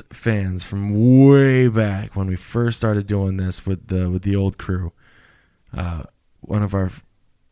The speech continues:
the only people to have ever called in during a show, he was asking about gluten-free pasta that was in the fridge. Um, he is going to be on in a future episode real soon. So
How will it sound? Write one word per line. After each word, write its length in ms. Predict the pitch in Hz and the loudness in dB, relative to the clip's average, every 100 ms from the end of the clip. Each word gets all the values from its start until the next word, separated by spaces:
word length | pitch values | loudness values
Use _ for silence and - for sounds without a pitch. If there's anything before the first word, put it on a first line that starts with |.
| - | -8
the 140 | - 104 | -2 2
only 260 | 123 123 | 2 2
people 280 | 123 117 110 | 0 -2 -2
to 160 | 113 107 | 0 0
have 140 | 98 - | 0 -4
ever 320 | 117 160 135 | -2 0 0
called 360 | 101 - 127 120 | 0 -2 0 2
in 160 | 120 113 | 0 0
during 260 | 113 104 | 0 0
a 40 | 95 | -2
show, 420 | - 113 92 87 _ - _ | 0 0 0 -2 _ -20 _
he 100 | - | 0
was 140 | 113 113 | 2 2
asking 340 | 123 135 120 | 0 -2 -4
about 300 | 104 101 92 | -2 -4 -4
gluten-free 680 | 110 117 98 104 - 104 98 | -2 0 0 -4 -4 -2 -2
pasta 580 | - - 98 101 - | -6 -6 -4 -6 -8
that 140 | 90 90 | -6 -6
was 120 | 90 | -6
in 100 | 90 | -6
the 40 | 87 | -8
fridge. 440 | - 90 - - _ - _ - _ _ _ - | -10 -10 -12 -18 _ -20 _ -20 _ _ _ -8
Um, 440 | - 101 92 92 - - | -2 0 0 -4 -10 -6
he 240 | 156 170 | 0 4
is 120 | 147 | 2
going 260 | 113 113 104 | 4 2 2
to 80 | 98 | 0
be 200 | 101 98 | -2 0
on 400 | 92 87 85 90 _ _ _ _ _ _ _ _ _ - | 0 -2 -4 -6 _ _ _ _ _ _ _ _ _ -6
in 220 | 104 95 | -4 -2
a 280 | 92 - - | -4 -10 -20
future 480 | - 123 120 120 107 | -10 -4 -2 0 0
episode 580 | 92 95 101 92 90 85 _ _ _ _ _ _ _ _ - | 0 -4 0 0 0 -4 _ _ _ _ _ _ _ _ -12
real 480 | 92 98 104 107 98 | -4 0 4 4 4
soon. 380 | - 80 50 - _ _ _ _ _ _ _ | 0 -6 -6 -12 _ _ _ _ _ _ _
So 460 | - 101 90 82 | -6 -4 -2 -6